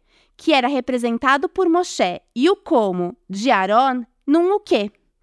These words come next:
Ele tinha a capacidade de pedir relatórios, controlar a população, dividir a terra em tribos, realizar planos de guerra, definir a quantidade de impostos que cada um deveria pagar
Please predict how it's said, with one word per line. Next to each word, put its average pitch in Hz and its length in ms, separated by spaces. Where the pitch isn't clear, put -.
Ele 240 240
tinha 359 380
a 392 40
capacidade 247 1000
de 202 180
pedir 208 420
relatórios, 240 1040
controlar 220 600
a 262 60
população, 254 920
dividir 226 460
a 285 80
terra 226 260
em 180 140
tribos, 262 720
realizar 262 540
planos 240 420
de 175 120
guerra, 277 680
definir 262 500
a 381 80
quantidade 247 600
de 214 100
impostos 349 600
que 311 100
cada 285 340
um 294 120
deveria 247 420
pagar 247 500